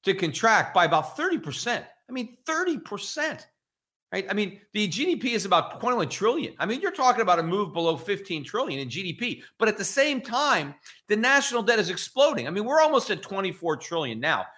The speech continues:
We will be, I think, at a thirty trillion national debt, uh, by the end of next year. If Goldman Sachs is right and the economy contracts to that degree, what if the G D P goes down to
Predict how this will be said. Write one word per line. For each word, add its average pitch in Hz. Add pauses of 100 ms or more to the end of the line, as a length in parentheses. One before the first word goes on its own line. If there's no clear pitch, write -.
(220)
We 240
will 262
be, 143
I 202
think, 113 (200)
at 156
a 151
thirty 311
trillion 180 (200)
national 165
debt, 123 (720)
uh, 143
by 185
the 180
end 170
of 156
next 147
year. - (720)
If 285
Goldman 220
Sachs 208
is 151
right 220
and 160
the 165
economy 180
contracts 190
to 165
that 160
degree, 170
what 240
if 415
the 370
G 240
D 226
P 214
goes 175
down 165 (340)
to 160